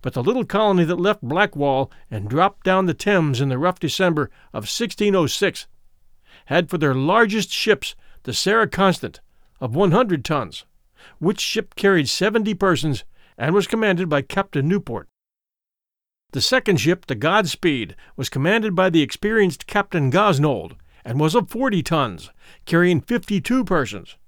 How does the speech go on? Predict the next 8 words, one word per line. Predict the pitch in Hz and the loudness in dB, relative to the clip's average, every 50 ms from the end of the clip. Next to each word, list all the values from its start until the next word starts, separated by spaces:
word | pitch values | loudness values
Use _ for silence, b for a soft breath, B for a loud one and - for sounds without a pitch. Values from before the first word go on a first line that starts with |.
| - b b b b b - | -20 b b b b b -10
while | 120 127 | -8 -6
the | 123 127 | -6 -6
smallest | - - 135 151 180 214 220 180 - - | -6 -4 -2 0 2 2 2 0 -2 -2
vessel | 202 214 208 - 226 220 | -2 -2 0 0 0 0
of | 214 190 | 2 2
all, | 208 196 165 131 117 98 - - - - _ _ | 2 2 2 0 0 -2 -6 -10 -18 -20 _ _
the | - 143 | -6 0
Discovery, | 139 190 185 - - - 226 220 175 160 151 147 127 - | 2 2 2 2 0 0 0 0 2 0 0 -2 -2 -4